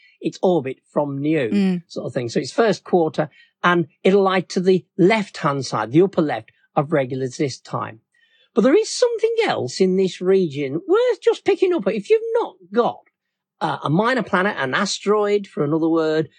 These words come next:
Speaker 1: sort of thing, uh, dwarf planet now in particular, because it got converted, because Ceres, which was the first minor planet to be discovered, Ceres is quite close to the star Denebola, which is the point, the tip, the far left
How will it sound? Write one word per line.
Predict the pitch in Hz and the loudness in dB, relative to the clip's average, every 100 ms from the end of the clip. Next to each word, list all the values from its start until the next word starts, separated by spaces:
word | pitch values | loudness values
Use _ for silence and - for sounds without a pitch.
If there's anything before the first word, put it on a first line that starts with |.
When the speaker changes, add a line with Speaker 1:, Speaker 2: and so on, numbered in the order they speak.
| _ | _
Speaker 1:
sort | - | -4
of | 147 | 0
thing, | 165 - _ - | -2 -4 _ -2
uh, | 165 - _ | -2 -4 _
dwarf | 165 135 185 220 196 | 0 4 4 4 -2
planet | - 214 214 226 196 | -4 0 0 0 0
now | 202 208 | 0 2
in | 208 196 | 0 -2
particular, | - 180 220 202 220 | -2 -2 -2 -2 -4
because | 190 151 | -4 -2
it | 156 | -2
got | 160 185 | -2 -2
converted, | 190 180 202 190 | -2 0 0 0
because | 196 269 - _ _ _ | -2 -2 -8 _ _ _
Ceres, | - - 294 311 254 147 107 98 95 - | -10 -4 0 2 2 0 -2 -8 -8 -6
which | 165 180 | -2 0
was | 165 | 0
the | 170 165 | -2 -4
first | - 269 320 - | 0 0 0 -2
minor | 151 135 117 | -2 -2 -4
planet | 107 135 123 123 | -6 -4 -4 -6
to | 131 | -6
be | 123 | -6
discovered, | 107 - 117 135 - - - | -6 -6 -8 -8 -12 -20 -14
Ceres | - 403 339 151 160 | 0 2 4 0 0
is | 208 | -4
quite | - - 339 427 381 | -6 -6 -4 -4 -6
close | - 143 127 127 | -2 0 0 -4
to | - 185 | -4 -4
the | 202 | -2
star | - 170 170 | 0 0 0
Denebola, | 156 185 220 196 139 123 | 0 0 0 0 -2 -2
which | 170 185 | -2 -2
is | 156 | 0
the | 190 - | -2 -4
point, | - 349 269 147 | -2 0 0 -4
the | 165 - | -8 -6
tip, | - 370 - - - - - - | -2 -2 -2 -14 -20 -20 -16 -10
the | 180 | -2
far | - 240 196 | 2 2 2
left | 196 262 - - | 0 -2 -6 -10